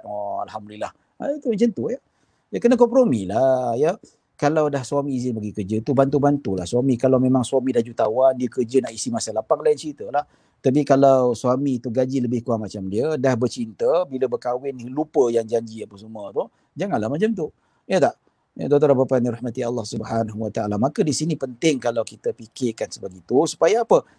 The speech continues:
Sama-sama ada win-win situation, ada kebaikan bersama dekat situ. Baik, kita sambung pada hadis. Nabi kata, "Jangan kahwin wanita sebabkan cantikannya." Pasal apa? Takut kecantikannya akan memburukkan perangai dia. Seperti itulah som-, kesombongan dan seumpamanya.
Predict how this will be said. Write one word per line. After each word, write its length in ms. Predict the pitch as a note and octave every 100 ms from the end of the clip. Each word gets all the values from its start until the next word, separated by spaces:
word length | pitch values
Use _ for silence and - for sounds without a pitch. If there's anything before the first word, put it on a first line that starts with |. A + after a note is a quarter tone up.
| _
Sama-sama 600 | - C3+ C3+ E3+ D#3 D3
ada 480 | A#2+ A#2 D3 D3+ D3
win-win 400 | C3+ F3+ F#3 D3+
situation, 640 | A#2+ A#2 A2+ G#2 B2 B2+
ada 160 | B2 A2
kebaikan 480 | G#2 A2 A#2 - A2
bersama 400 | F#2+ - G2+ G#2
dekat 240 | G2+ G2+
situ. 240 | F#2+ F2 G2 _ _
Baik, 240 | F#3 G#3+
kita 160 | E3+ F#3+
sambung 240 | F3 F3
pada 240 | C#3 - A#2
hadis. 320 | C3 F#3+ - _ _
Nabi 160 | B2+
kata, 360 | B2 C3+ E3 D3
"Jangan 280 | B2+ B2 B2
kahwin 320 | B2+ B2 A#2+
wanita 400 | A#2+ A#2 A#2 C3+
sebabkan 400 | A#2+ A#2 - A#2
cantikannya." 560 | B2 A#2 - A#2+ G#2+
Pasal 320 | G2 A2 B2 A#2+
apa? 160 | A#2+ A#2
Takut 320 | - A#2 -
kecantikannya 680 | - A#2+ A#2+ - A#2 B2 C3+
akan 400 | B2 A#2+ A#2+ B2+ -
memburukkan 600 | C3 B2+ E3+ C#4+ - C3+
perangai 400 | B2+ B2+ A#2+ G#2
dia. 80 | -
Seperti 360 | - B2 A#2
itulah 120 | A2+
som-, 200 | G2 A2
kesombongan 520 | - - B2 B2 B2+ A#2+
dan 80 | G#2
seumpamanya. 600 | - G#2+ A2+ G#2+ G2